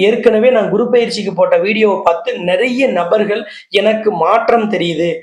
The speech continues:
நிறைய முன்னேற்றம் இருக்கு, நான் சிக்கல்ல இருந்து வெளியில வந்துட்டேன், பிரச்சனை தீர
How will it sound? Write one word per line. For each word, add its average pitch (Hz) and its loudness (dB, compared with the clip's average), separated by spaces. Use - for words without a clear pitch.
நிறைய 233 2
முன்னேற்றம் 220 0
இருக்கு, 175 -2
நான் 165 -2
சிக்கல்ல 220 0
இருந்து 202 -2
வெளியில 202 0
வந்துட்டேன், 175 0
பிரச்சனை 262 2
தீர 247 0